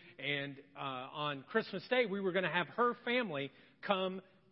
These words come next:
to our house. And so I knew that would take away anything, you know, that she was stressed about.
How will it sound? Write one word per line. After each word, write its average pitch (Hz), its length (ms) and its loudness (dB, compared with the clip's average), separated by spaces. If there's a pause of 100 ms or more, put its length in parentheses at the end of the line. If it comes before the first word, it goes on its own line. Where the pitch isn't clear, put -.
to 160 160 2
our 151 120 2
house. 202 580 0
And 151 240 -8
so 165 160 2
I 156 120 0
knew 196 200 2
that 185 180 0
would 147 160 -6 (360)
take 220 140 2
away 202 340 2
anything, 190 560 -4
you 175 100 -4
know, 170 140 -4
that 165 180 -6
she 185 100 -10
was 147 100 -6
stressed - 360 -2
about. 202 280 0